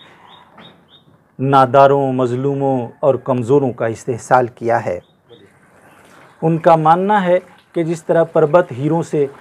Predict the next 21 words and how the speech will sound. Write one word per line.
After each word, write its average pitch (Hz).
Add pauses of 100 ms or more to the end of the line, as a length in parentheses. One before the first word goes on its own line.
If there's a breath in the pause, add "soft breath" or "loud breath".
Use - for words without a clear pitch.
(200 loud breath)
और 143
सागर 156
मोतियों 135
से 170
खाली 139
नहीं 135
है, 123 (320 loud breath)
उसी 147
तरह 147
से 139 (380 loud breath)
दुनिया 135 (360 soft breath)
दौलत 135
से -
खाली 123
नहीं 117
है, 104 (580 soft breath)
लेकिन 196 (1080 soft breath)
उस 233
दौलत 208
का 226
फ़ायदा 214